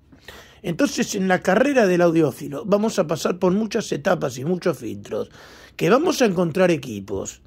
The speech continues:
que son de un valor muy inferior. Por ejemplo, un nat treinta veinte,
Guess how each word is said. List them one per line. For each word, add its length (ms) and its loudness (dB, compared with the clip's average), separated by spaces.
que 120 2
son 240 4
de 60 8
un 120 4
valor 320 4
muy 460 4
inferior. 640 -4
Por 220 -2
ejemplo, 400 0
un 180 0
nat 280 0
treinta 520 0
veinte, 560 -6